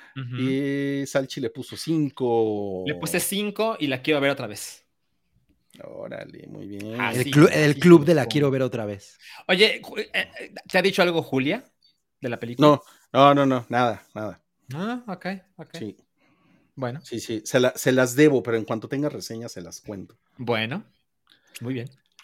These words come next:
Speaker 2: Bueno, pues, Háblame de Diamond Films salió hoy y
Speaker 1: Ujú.
Speaker 2: definitivamente el hype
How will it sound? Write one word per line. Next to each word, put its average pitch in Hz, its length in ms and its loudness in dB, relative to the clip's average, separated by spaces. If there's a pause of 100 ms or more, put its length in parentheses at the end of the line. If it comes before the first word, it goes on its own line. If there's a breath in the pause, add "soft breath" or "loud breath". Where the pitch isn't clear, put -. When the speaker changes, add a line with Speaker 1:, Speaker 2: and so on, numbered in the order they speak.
Speaker 2:
Bueno, 175 160 10
pues, 185 300 4
Háblame 214 580 6
de 170 160 2
Diamond 185 680 0
Films 175 1080 -6
salió 139 560 -2
hoy 175 400 2
y 127 280 -4
Speaker 1:
Ujú. 120 40 -6
Speaker 2:
definitivamente 156 1000 -2
el 117 180 -2
hype 151 440 -2